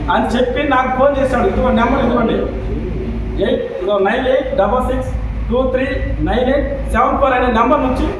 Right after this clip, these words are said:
నాకు ఫోన్ చేయడం జరిగింది." ఇది నిజం కాదా? ఇది పత్రికకి ఎందుకు చెప్-, పత్రిక మీడియా వాళ్ళకి ఎందుకు చెప్పలేదు? జిల్లా కలెక్టర్ గారికి ఎందుకు చెప్పలేదు? అదేవిధంగా నన్ను రెండు సార్లు ఫోన్ చేశావు, నేను మీ మాట వినలా.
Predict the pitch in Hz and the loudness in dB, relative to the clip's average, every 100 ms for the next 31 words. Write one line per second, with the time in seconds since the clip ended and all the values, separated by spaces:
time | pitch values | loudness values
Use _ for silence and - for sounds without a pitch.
0 | - - 160 247 277 269 262 262 254 247 | -6 -4 0 2 2 2 2 4 2 4
1 | 214 208 196 147 - - - - - - | 2 4 2 2 0 -2 -4 -6 -6 -6
2 | - - - 202 240 294 311 294 277 269 | -6 -6 -4 -2 2 2 4 4 4 4
3 | 269 - - - - 294 277 277 311 311 | 2 0 -2 -2 0 2 2 0 0 0
4 | 285 302 302 277 277 262 320 311 285 262 | 2 2 2 2 2 0 0 2 2 2
5 | 285 294 269 269 269 311 285 277 254 202 | 4 4 4 2 0 2 2 2 0 2
6 | 254 302 285 269 269 277 269 262 277 277 | 2 2 2 2 2 2 0 0 2 0
7 | 247 220 - - - - - 277 294 294 | 2 -2 -2 -6 -6 -2 2 4 4 4
8 | 285 262 269 285 277 277 - 285 285 277 | 2 2 2 2 2 0 2 2 2 2
9 | 294 - 247 - - - - 180 233 240 | 2 2 0 0 0 -4 -4 -2 2 2
10 | 226 247 254 226 226 180 - - | 2 2 0 0 0 0 -2 -6